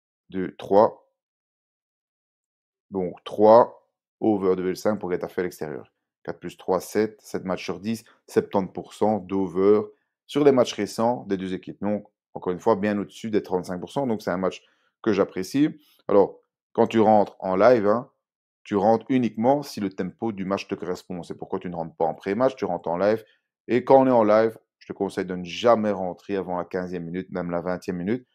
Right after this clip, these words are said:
Et là, tu prends une première décision. Est-ce que le tempo te plaît ou pas en fonction des images ou d'un, ou d'un outil de statistique live ? Et là, en fonction des occasions, hein, du rythme du match, eh bien, tu décides de rentrer ou pas. Tu peux ne pas rentrer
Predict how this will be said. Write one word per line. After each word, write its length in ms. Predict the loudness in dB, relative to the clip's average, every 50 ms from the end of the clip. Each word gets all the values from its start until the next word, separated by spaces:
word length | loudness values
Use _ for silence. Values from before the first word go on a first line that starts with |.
| _ _ _ _ -4
Et 80 | 2 2
là, 80 | 2
tu 120 | 2 2 -2
prends 140 | 0 0 0
une 100 | 0 0
première 340 | -2 -2 0 2 2 0
décision. 480 | 0 -4 -10 -10 -12 -10 -10 -10 -10 -12 _ _ _ _ _ _ _ _ _ _ _ _ _ _ _ -20
Est-ce 100 | -16 -6
que 80 | -4 -2
le 160 | -2 -2 0
tempo 380 | -2 -2 -2 -2 -4 -4 -4
te 100 | -2 -2
plaît 440 | -6 -6 -2 2 2 2 2 0 _ _ _ -18
ou 100 | -18 -14
pas 180 | _ 4 4 4
en 80 | 4
fonction 320 | 2 -2 -8 -6 -6 -6 -6
des 200 | -6 -6 -4 -4
images 360 | -2 0 0 0 0 -2 -4
ou 40 | -6
d'un, 280 | -6 -4 -4 -4 -8 -12 _
ou 120 | -14 -10
d'un 200 | -6 -6 -6 -6
outil 200 | -8 -8 -10 -10
de 120 | -8 -8 -10
statistique 640 | -8 -8 -8 -8 -8 -14 -20 _ -16 -16 _ -2
live ? 260 | 0 0 0 0 -2 _ _ _ _ _ _ _ -6
Et 60 | 0
là, 100 | 2 4
en 100 | 4 4
fonction 340 | 2 -2 -12 -12 -10 -10 -10
des 200 | -8 -8 -8 -10
occasions, 640 | -8 -8 -8 -10 -8 -10 -8 -6 -4 -4 -4 -6 -8 _ _ _ _ _ -12
hein, 100 | -12 -10
du 100 | -10 -8
rythme 280 | -8 -6 -8 -8 -10 -12
du 100 | -10 -6
match, 260 | -4 -4 -4 -4 -6
eh 20 |
bien, 140 | -8 -8 -8
tu 100 | -8 -8
décides 320 | -10 -10 -8 -8 -10 -4
de 80 | -2 -2
rentrer 520 | -2 -2 -6 -8 -8 -6 -8 -8 -8 -8 -16
ou 80 | -18
pas. 300 | -10 -8 -8 -8 -8 _ _ _ _ _ _ _ _ _ _ _ _ _ _ _ -12
Tu 120 | -8 2
peux 120 | 6 6 8
ne 100 | 8 6
pas 160 | 6 6 4
rentrer 540 | 4 2 -2 -2 -2 -2 -2 -2 -2 -6